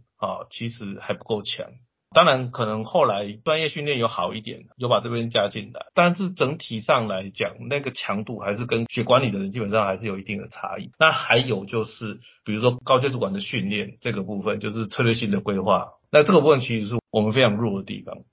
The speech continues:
那当时呢，其实那时候当督导的，那时候因为也都不会嘛，所以就从头学啊。然后呢，还好啦，因为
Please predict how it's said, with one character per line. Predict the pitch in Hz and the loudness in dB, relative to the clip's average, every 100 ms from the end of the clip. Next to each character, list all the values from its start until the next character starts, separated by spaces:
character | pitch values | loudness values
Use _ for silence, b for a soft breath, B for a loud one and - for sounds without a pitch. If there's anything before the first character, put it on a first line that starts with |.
| _ - | _ 2
那 | 156 | 6
当 | 190 190 | 6 6
时 | 175 | 0
呢， | 131 123 | 0 0
其 | 123 - | 0 -6
实 | 139 139 | -8 -4
那 | 165 | -2
时 | 147 | 0
候 | |
当 | 143 139 143 | 0 -2 -4
督 | 139 139 | -8 -6
导 | 110 | -4
的， | 101 104 101 - | -4 -8 -8 -6
那 | 131 | -4
时 | 123 | -2
候 | 123 | -2
因 | 131 | -2
为 | 135 117 - - | -4 -4 -8 -10
也 | 113 | -8
都 | 101 123 | -6 -6
不 | 107 | -4
会 | 95 101 | 0 0
嘛， | 92 95 | -2 -10
所 | - 117 | -4 -2
以 | 110 | 0
就 | 120 113 - | 0 0 -4
从 | - 127 120 | -2 2 6
头 | 123 117 | 6 6
学 | - 92 | 2 -2
啊。 | 95 - _ | -4 -8 _
然 | - | 4
后 | 123 147 | 8 8
呢， | 127 117 | 8 6
还 | 113 123 143 | 4 4 6
好 | 123 98 | 4 2
啦， | 101 123 | -2 -4
因 | 147 | -2
为 | 139 123 | -2 -4